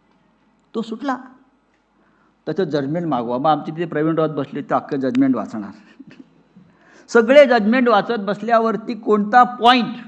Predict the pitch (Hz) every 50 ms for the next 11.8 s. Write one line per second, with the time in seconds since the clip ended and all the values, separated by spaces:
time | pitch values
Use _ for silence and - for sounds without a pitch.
0 | - - _ _ - _ _ _ _ _ _ _ _ _ _ _ _ _ _ _
1 | _ _ _ - 202 226 220 202 185 147 113 - - - - - - - - -
2 | - _ _ _ _ _ _ _ _ _ _ _ _ _ _ 170 202 233 220 226
3 | - 175 160 151 180 208 220 233 240 233 233 233 - - _ _ _ _ _ 175
4 | 175 196 208 208 208 208 202 190 196 190 185 185 185 190 214 202 156 156 165 185
5 | - - - 202 185 180 196 185 151 131 131 107 - 113 110 - 101 - - -
6 | - _ _ - - _ _ - 226 - - - - - - - - - - -
7 | - - - - - - - - - - - - - - - - - - - -
8 | 147 170 196 208 214 220 208 - 202 208 202 185 131 113 - - - - - -
9 | - - - - - - - - - - - - - - - - - - - -
10 | - - - - - - - - - - - - - - - - - - 254 269
11 | 240 285 311 311 285 269 254 262 277 262 - - 269 262 226